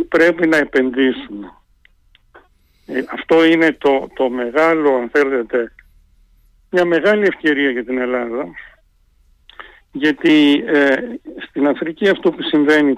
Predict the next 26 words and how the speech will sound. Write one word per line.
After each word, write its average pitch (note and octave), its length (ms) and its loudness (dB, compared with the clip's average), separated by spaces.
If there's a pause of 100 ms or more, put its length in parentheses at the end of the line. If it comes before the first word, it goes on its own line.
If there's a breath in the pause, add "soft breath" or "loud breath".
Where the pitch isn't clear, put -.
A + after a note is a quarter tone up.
τώρα D3 480 2 (420)
είναι F3 200 -8
ότι D#3+ 260 -6
η D3 60 -2
Αφρική C#3 480 -8
ξυπνάει E3 640 0 (120)
εναντίον D3 680 2
της - 200 -12
Ευρώπης C#3+ 560 0
και D#3+ 60 -8
εναντίον D3 400 -4
της - 100 -20
απεικιοκρατίας. - 1000 -4 (560)
Δηλαδή, C3+ 540 -2 (360)
ξεφορτώθηκαν C3+ 640 0
την A2+ 120 -4
απεικιοκρατία. A#2 800 -6 (560 loud breath)
Αλλά C3+ 280 0
τώρα E3+ 260 2
που - 120 -12
στέκονται D#3+ 460 -2
στα C3 180 -6
πόδια B2+ 420 0
τους, F3 280 -6 (260)
ε, C#3+ 200 0 (1000)
εκφράζουν F3 840 0